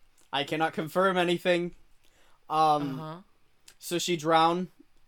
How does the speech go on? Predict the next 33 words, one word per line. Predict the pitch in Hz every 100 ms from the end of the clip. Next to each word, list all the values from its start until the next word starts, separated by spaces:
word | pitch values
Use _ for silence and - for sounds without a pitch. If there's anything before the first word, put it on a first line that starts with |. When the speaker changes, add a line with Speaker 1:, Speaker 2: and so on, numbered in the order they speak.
| _ _ -
Speaker 1:
on | 156 156
a |
private | 147 165 156 139
boat, | 147 170 170 - _ - - -
and | 143 151
the | 151
rumor | 160 160 151
was | 151 175 196 190
Speaker 2:
Oh, | 160
boy. | 160 -
Speaker 1:
she | - - 151
walked | 156 160 156
in | 165 160
on | 143 143
her | 143
husband, | 135 151 147 147 151 151 - - _ _ _ _
Robert | - 143 147
Wagner. | 143 151 156 165 160 - _ _ -
She | 131
was | 131
married | 147 147 147
to | 135
Robert | 139 135 127
Wagner. | 143 151 160 160 - - _
The | 117 127
rumor | 143 151 151
is | 151 156 135 160
she | - 139
walked | 135 143 -
in | 143
on | 135 123
Robert | 123 135 127
Wagner | 131 143 151 156 151